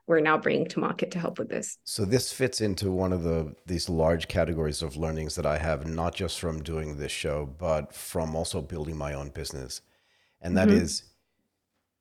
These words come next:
Speaker 2: and I haven't found the right words for this yet, right? So just work with me a little bit on this. But this idea that you have to be in some kind of business, at, just be in any kind of business, really.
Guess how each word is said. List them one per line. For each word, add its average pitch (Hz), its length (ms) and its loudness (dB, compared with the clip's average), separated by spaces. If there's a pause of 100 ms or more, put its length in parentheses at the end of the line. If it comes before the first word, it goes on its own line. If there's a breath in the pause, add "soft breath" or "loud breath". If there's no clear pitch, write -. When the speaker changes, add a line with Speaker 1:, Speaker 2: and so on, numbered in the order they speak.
(400)
Speaker 2:
and 110 120 -2
I 117 60 0
haven't 147 320 0
found 127 180 4
the 107 60 6
right 101 200 8
words 98 200 4
for 92 100 -4
this 80 220 -2
yet, 60 160 -2
right? 76 160 0
So 95 120 -2
just 104 220 0
work 87 180 0
with 98 120 -4
me 117 80 2
a 117 40 4
little 117 180 4
bit 120 60 -2
on 120 120 -2
this. 127 160 -6 (160)
But 110 100 0
this 123 160 4
idea 127 220 6
that 110 80 -2
you 127 80 4
have 135 220 0
to 151 100 2
be 120 260 4
in 107 260 2
some 120 300 2
kind 110 300 2
of 87 100 -2
business, 76 520 -6 (1040)
at, - 200 0
just 131 220 -2
be 139 140 10
in 123 120 10
any 131 200 6
kind 87 180 0
of 69 60 -2
business, 78 380 -4
really. 92 400 4